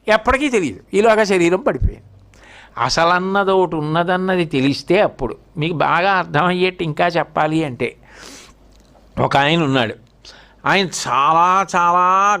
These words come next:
గొప్పగా నటించగలిగినవాడు. ఆయనే బిచ్చగాడుగా వేశాడు. ఆయన ఒకప్పుడు గొప్ప ఐశ్వర్యవంతుడు,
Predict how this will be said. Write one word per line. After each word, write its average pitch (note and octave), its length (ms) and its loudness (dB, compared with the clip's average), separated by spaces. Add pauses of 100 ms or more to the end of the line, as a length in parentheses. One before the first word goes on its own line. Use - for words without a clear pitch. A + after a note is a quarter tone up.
గొప్పగా F3+ 760 -2
నటించగలిగినవాడు. D3+ 1040 -2 (840)
ఆయనే F#3+ 560 2
బిచ్చగాడుగా F3 840 0
వేశాడు. C3+ 460 -4 (460)
ఆయన F3 180 2
ఒకప్పుడు D#3+ 460 0
గొప్ప D#3 320 0 (520)
ఐశ్వర్యవంతుడు, D3 960 -2